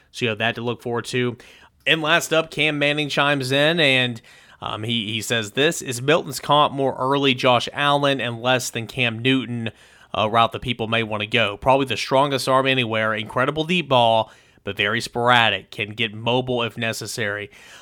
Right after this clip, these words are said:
Uh, no, I love that. And again, when people were comparing Joe Milton to Cam Newton, I'm like, "What are you doing?" Cam Newton was arguably one of the best college football players to ever, ever, ever, ever play the game. He had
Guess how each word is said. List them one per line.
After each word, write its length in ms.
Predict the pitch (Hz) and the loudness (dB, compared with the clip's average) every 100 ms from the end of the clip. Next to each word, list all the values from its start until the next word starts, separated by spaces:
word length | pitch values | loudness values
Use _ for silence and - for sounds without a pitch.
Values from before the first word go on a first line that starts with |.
| - | 2
Uh, 80 | |
no, 160 | 156 160 | 8 10
I 100 | 156 | 10
love 280 | 151 151 127 | 10 6 6
that. 220 | 110 120 | 0 2
And 260 | 156 175 175 | 2 4 2
again, 280 | 165 165 | 2 2
when 100 | 139 | 0
people 280 | 131 185 226 | -4 -4 -2
were 120 | 185 | -2
comparing 400 | 127 127 135 135 | -2 -4 -4 -2
Joe 160 | 127 127 | -2 -2
Milton 240 | 123 127 | 0 -4
to 60 | 117 | -4
Cam 260 | 123 120 117 | -2 -2 0
Newton, 200 | 123 123 | -4 -4
I'm 80 | |
like, 140 | 131 135 | -6 -4
"What 80 | 196 | -6
are 40 | |
you 60 | 104 | -4
doing?" 300 | 110 101 104 | -4 -6 -4
Cam 240 | 151 160 | -4 0
Newton 240 | 151 147 | 0 -2
was 120 | 120 120 | -4 -2
arguably 360 | 131 123 127 | 0 0 -2
one 140 | 127 117 | -4 -6
of 60 | |
the 80 | 107 | -6
best 260 | 117 123 - | -4 -4 -2
college 240 | 120 117 | -4 -4
football 260 | 127 117 113 | -6 -4 -2
players 300 | 120 113 110 | -2 -4 -6
to 180 | 117 | -6
ever, 300 | 120 113 110 - | -4 -4 -8 -4
ever, 320 | 123 110 113 - | -2 -2 -6 -4
ever, 340 | 127 107 104 - | -4 -4 -10 -6
ever 240 | 139 120 | -4 -4
play 200 | - 120 | -2 -2
the 100 | 110 | -2
game. 260 | 110 107 104 | -2 -2 -2
He 160 | 139 | 2
had 300 | 135 123 117 | 4 4 0